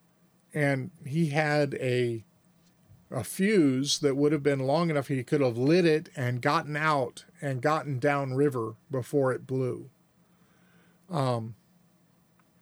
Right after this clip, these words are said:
so he had an escape plan. It wasn't a suicide mission.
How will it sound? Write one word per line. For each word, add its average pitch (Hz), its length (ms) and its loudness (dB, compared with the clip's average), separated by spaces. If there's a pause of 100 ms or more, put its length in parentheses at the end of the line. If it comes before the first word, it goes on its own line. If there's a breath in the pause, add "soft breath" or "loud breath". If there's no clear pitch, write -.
(200)
so 151 120 0
he 143 80 4
had 190 180 2
an 196 100 4
escape 165 360 2
plan. 120 220 -6
It 123 80 -8
wasn't 180 220 0
a 170 40 2
suicide 151 480 0
mission. 113 340 -12